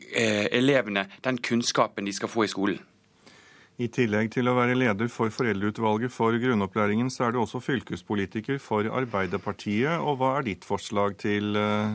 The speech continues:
Speaker 2: den regjeringen, eh, du sånn sett er en, en medlem av?
Speaker 1: Jeg har jo ikke lyst til å blande hattene mine her. Eh, så som leder i fugg har jeg lyst til å si at, eh,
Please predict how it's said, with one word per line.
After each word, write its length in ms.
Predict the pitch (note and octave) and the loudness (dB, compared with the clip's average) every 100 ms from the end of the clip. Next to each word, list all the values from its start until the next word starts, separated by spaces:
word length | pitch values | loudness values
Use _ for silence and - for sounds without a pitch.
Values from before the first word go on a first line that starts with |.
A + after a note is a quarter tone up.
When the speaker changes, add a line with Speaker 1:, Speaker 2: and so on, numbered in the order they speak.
| A2 - | -6 -8
Speaker 2:
den 320 | G2+ G#2+ G#2+ A2 | -2 0 0 0
regjeringen, 720 | A2+ A2 G#2 G#2+ A2 A2 A2+ | 0 0 0 0 0 0 0
eh, 420 | A2+ A2+ A2+ G#2+ | 0 0 0 -2
du 160 | A2 | -2
sånn 220 | G#2+ A2+ G#2+ | -2 -4 -2
sett 220 | A2+ - | -2 0
er 240 | G#2+ A2+ | 0 2
en, 100 | A#2 A2 | 0 0
en 180 | B2 A2 A2+ | 2 2 4
medlem 380 | A2 G#2+ A2 | 2 2 2
av? 260 | A2 C3+ D3 _ - - - - | 4 2 -2 _ -6 -6 -8 0
Speaker 1:
Jeg 140 | C#3 C3 | 2 2
har 120 | C#3 | 0
jo 60 | D#3 | 0
ikke 200 | D3 C3+ | -2 -6
lyst 100 | C3 | -8
til 80 | C3 | 0
å 40 | |
blande 180 | C3+ C3+ | 0 2
hattene 340 | B2 C#3+ - D3+ | 0 -2 0 2
mine 200 | B2+ G#2+ | 2 2
her. 180 | F#2+ F2 - - - | 0 -2 -8 -18 -4
Eh, 240 | B2 A#2 B2 - | 0 2 0 -2
så 420 | C3 B2 A#2 A#2 | 2 4 4 0
som 200 | C#3 C#3 | 2 4
leder 240 | D3 C#3+ | 4 2
i 20 | |
fugg 300 | A#2+ - C3 | -2 -4 -4
har 160 | A2+ A2 | 0 -2
jeg 80 | B2 | -2
lyst 160 | - | -4
til 60 | B2+ | -2
å 40 | |
si 160 | - C3 | 4 4
at, 220 | A2 - | 4 0
eh, 100 | A2+ | -2